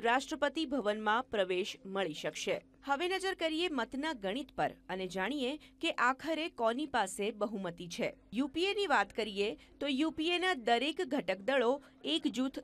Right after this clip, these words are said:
નજરે પડી રહ્યા છે. જોકે તૃણમૂલ કોંગ્રેસની વક્ર દ્રષ્ટિએ યુ પી એ માટે થોડી ઘણી મુશ્કેલીઓ સર્જી હતી, પરંતુ હવે તો મમતા દીદીનું પણ તેમને સમર્થન મળી ગયું છે. આમ, કહી શકાય કે યુ પી એના ઘટક દળોના કુલ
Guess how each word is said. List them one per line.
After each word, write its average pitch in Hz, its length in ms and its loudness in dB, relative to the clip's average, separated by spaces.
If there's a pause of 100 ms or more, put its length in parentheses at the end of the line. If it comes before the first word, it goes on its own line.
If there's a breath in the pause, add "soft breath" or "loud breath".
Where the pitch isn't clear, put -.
નજરે 226 480 2
પડી 202 300 -2
રહ્યા 180 280 -2
છે. 190 140 0 (260)
જોકે 214 200 2
તૃણમૂલ 277 460 0
કોંગ્રેસની 302 600 0
વક્ર 254 400 -2
દ્રષ્ટિએ 240 500 0 (340 loud breath)
યુ 262 180 0
પી 320 200 0
એ 339 140 0
માટે 320 320 0
થોડી 285 340 -4
ઘણી 277 300 0
મુશ્કેલીઓ 226 540 0
સર્જી 175 420 -2
હતી, 175 260 -4 (260)
પરંતુ 202 340 -2
હવે 208 280 0
તો 240 160 2 (380 loud breath)
મમતા 254 480 2
દીદીનું 254 500 -2
પણ 339 240 -2
તેમને 220 300 0
સમર્થન 233 600 -2 (100)
મળી 214 320 -2
ગયું 165 200 -2
છે. 170 180 -4 (320 loud breath)
આમ, 208 220 -4
કહી 277 240 -2
શકાય 247 460 -2 (240 loud breath)
કે 269 100 -2
યુ 277 200 0
પી 330 200 -2
એના 370 260 0
ઘટક 269 360 0
દળોના 302 420 2
કુલ 262 260 -2